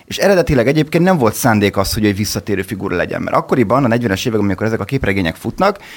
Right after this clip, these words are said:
akkor az a, az, az energia, hogy a hős valamilyen módon elkasszálja a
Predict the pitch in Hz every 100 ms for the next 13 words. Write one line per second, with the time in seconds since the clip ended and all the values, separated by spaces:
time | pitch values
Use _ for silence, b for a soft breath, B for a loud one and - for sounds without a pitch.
0 | B B - 147 147 196 185 175 156 131
1 | 127 - 147 147 139 117 104 95 110 156
2 | 190 170 160 160 B B - 170 139 175
3 | - 139 117 117 107 147 143 117 113 120
4 | 104 95 - 104 85 90 85 85 - -
5 | 92 87 87